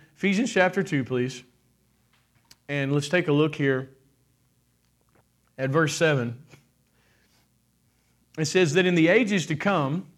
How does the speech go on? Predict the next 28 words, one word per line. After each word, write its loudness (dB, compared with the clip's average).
he -2
might 0
show 4
the 4
exceeding 0
riches 4
of 0
his 0
grace 0
in 0
His 0
kindness 0
towards 6
us 2
in -2
Christ -2
Jesus, -4
for 0
by 6
grace 4
you 4
have 2
been 0
saved 0
through 0
faith. -2
And 2
that, 0